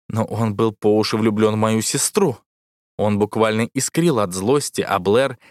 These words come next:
не стесняясь, подбрасывала дров в этот огонь,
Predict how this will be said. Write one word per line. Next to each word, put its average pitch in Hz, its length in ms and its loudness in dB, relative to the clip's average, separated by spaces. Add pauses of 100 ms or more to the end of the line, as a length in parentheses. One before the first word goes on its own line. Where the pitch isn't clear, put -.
(140)
не 123 100 2
стесняясь, 117 560 -2
подбрасывала 101 680 0
дров 101 280 0
в 104 60 0
этот 101 260 -2
огонь, 104 440 0